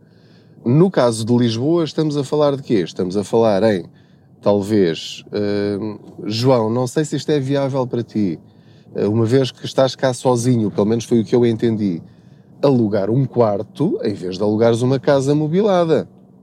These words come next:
Eu, quando vim para Lisboa, em mil novecentos e noventa e seis,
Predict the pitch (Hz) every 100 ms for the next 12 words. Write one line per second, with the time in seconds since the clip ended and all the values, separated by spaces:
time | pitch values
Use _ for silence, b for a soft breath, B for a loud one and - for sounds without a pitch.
0 | - - - 110 107 123 123 120 143 123
1 | 104 104 101 92 90 85 90 120 180 -
2 | - 101 95 95 92 90 92 98 98 -
3 | 107 98 - 95 98 92 101 95 - 92
4 | 87 - - 90 90 98 151 214 - -